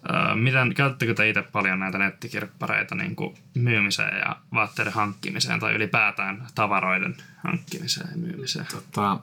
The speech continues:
Speaker 2: mä voin sanoa tähän alkuun, että mua itse kesän aikana haastateltiin yhteen lehteen <laughs> tästä aiheesta, ö, kun yksi kaverini on toimittaja, hänen kaverinsa on toimittaja, joka oli täällä lehdessä. Ja sit tuli kysymys, että tiedättekö ketään, kuka käyttää näitä sovelluksia? Ja sit mä olin, "No,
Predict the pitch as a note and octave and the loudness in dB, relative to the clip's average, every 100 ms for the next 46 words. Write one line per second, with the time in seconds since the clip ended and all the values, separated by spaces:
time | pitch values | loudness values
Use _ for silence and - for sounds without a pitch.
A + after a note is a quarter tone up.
0 | - A2 A2+ A2+ G#2+ G2+ G#2 G#2+ A2 F2+ | -2 2 4 4 2 2 0 2 2 2
1 | F#2 - G#2 G2+ - - - G2+ - F#3 | 0 0 0 2 -2 0 0 2 0 -2
2 | - G3 G3+ G3 - - - - - - | -2 -2 0 -2 -4 -8 -8 -6 -6 -6
3 | - - - F#2+ - - - A#2 A#2+ - | -8 -8 -8 -6 -8 -8 0 2 2 -2
4 | G2+ F2+ A2+ - D3+ C3 - - F#2+ G#2 | -2 2 0 2 0 2 0 0 0 0
5 | G#2+ G#2+ D3 - - F#2+ F#2 F2+ F2 - | 0 0 -2 -4 -2 2 4 2 0 -4
6 | - F#2+ - - - D3+ - - - - | 0 2 2 0 0 -2 -4 -16 -4 0
7 | G#2 F#2+ F2+ F2+ F2 F#2 F#2+ F#2+ G2 - | 2 2 2 2 2 2 4 2 0 -2
8 | - F#2+ G2+ G2+ F#2+ F#2 F#2 - - - | -2 0 2 2 2 2 2 2 0 0
9 | G2 F#2+ G#2+ F#2 F#2+ - - F#2 - G2+ | 2 2 0 -2 -2 0 -2 0 0 0
10 | G#2 - - - - - A2+ G#2+ A2+ G#2+ | 0 -2 -2 -4 -6 -4 0 2 4 4
11 | F#2+ F#2 - G2 - - - - - C#3 | 2 0 -6 -8 -8 -10 -10 -2 2 2
12 | C3+ B2+ B2+ B2+ A#2 A2 - A#2+ A2 - | 4 2 2 2 2 0 0 0 0 2
13 | A2 G2+ F#2 A2 G2+ F#2+ F#2 - D3 F#2+ | 0 0 0 2 4 2 0 0 0 0
14 | E3 F3 A#3+ | -2 0 0